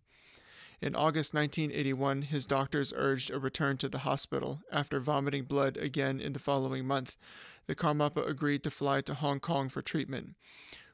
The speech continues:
With the intervention of the Buddhist community, the Karmapa was given rooms reserved for the British governor of the territory. Kalu Rinpoche, Dudjom Rinpoche, Kongtrul, Shamar, and other lamas provided constant attendance.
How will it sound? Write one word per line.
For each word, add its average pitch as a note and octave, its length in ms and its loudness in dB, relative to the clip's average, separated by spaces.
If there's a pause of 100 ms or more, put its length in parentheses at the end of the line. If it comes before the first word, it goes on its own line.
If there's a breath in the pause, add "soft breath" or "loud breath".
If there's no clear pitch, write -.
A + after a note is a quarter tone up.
With D3+ 120 2
the - 100 -2
intervention D3+ 640 2
of C#3 160 -4
the C#3+ 80 0
Buddhist C#3 320 0
community, D3+ 640 2
the D3 80 -4
Karmapa D3 540 2
was C#3+ 160 0
given C#3+ 340 2
rooms C#3+ 420 2
reserved C#3+ 400 4
for C#3 120 2
the C3+ 100 0
British C#3 340 2
governor C3+ 400 2
of C3 180 -4
the C3 60 -6
territory. C#3+ 680 2 (420 loud breath)
Kalu D#3 260 4
Rinpoche, D3 640 2
Dudjom D3 300 2
Rinpoche, C3+ 580 2 (100)
Kongtrul, D3+ 460 2
Shamar, C#3 560 4
and C3 100 0
other C#3 300 2
lamas C3 360 2
provided C3 520 0
constant C3+ 480 0
attendance. B2+ 640 -4